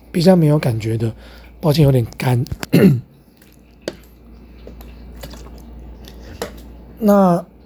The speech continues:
你就会发现，诶，你摸表哥或是表哥摸你，都有一点开心，而且会很想要 one more、one more、two more、three more 这样子。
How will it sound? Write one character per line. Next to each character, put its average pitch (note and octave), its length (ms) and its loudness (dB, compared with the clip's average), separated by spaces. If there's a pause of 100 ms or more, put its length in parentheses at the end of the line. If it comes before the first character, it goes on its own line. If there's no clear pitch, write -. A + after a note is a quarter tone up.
(280)
你 C#3 120 -6
就 G#3+ 200 2
会 G#3 140 2
发 F#3 200 0
现， F#3+ 200 -2
诶， F#3+ 260 2 (920)
你 C3 200 0
摸 E3 180 4
表 C#3+ 180 -4
哥 D3+ 220 2
或 D#3 120 0
是 D#3 100 -2
表 C3+ 180 0
哥 D3 160 0
摸 D3 240 0
你， C3 240 -4 (580)
都 D3 220 2 (140)
有 A#2 200 -2
一 D#3+ 60 6
点 C3+ 200 2
开 C3 280 -2
心， C3+ 320 -2 (520)
而 D#3 100 -4
且 D3 140 0
会 D#3 140 2
很 B2 180 0
想 B2 180 -2
要 C#3 300 -2 (1120)
one D#3 140 4
more、 C#3+ 220 4
one D#3+ 220 4
more、 C#3 160 0
two D#3 180 -2
more、 C#3+ 240 2
three D#3 240 -2
more C3 260 -2
这 D3 100 0
样 B2 160 -2
子。 A2+ 180 -8